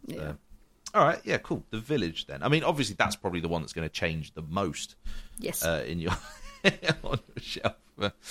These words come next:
Speaker 2: right.
Speaker 1: I was thinking, like, the latest new one was, um, probably Nope. There was one scene in Nope that really scared me.
Speaker 2: Oh, let's talk about that very quickly, then. What, what was the scene in Nope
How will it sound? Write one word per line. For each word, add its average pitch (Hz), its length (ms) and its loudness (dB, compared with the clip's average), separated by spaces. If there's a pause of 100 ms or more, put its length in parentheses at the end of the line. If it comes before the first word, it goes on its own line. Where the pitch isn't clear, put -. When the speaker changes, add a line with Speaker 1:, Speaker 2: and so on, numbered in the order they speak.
(460)
Speaker 2:
right. 233 200 6
Speaker 1:
I 233 40 6
was 226 120 2
thinking, 254 280 4
like, 233 200 0
the 220 120 0
latest 214 460 0
new 208 320 6
one 175 380 -2 (100)
was, 185 320 0
um, 175 320 0
probably 185 360 0
Nope. 170 340 -2 (340)
There 202 120 -4
was 170 140 -2
one 175 180 2
scene 180 220 2
in 170 180 2
Nope - 240 -2 (160)
that - 120 -6
really 175 200 -4
scared - 280 -6
me. 92 120 -6
Speaker 2:
Oh, - 40 0
let's 175 240 4
talk 196 100 4
about 156 160 2
that 156 180 2
very 87 160 0
quickly, 80 320 -6
then. 71 220 -4
What, 117 220 -2
what 135 140 -2
was 123 100 -8
the 135 80 -6
scene 127 240 0
in 98 120 0
Nope 139 220 0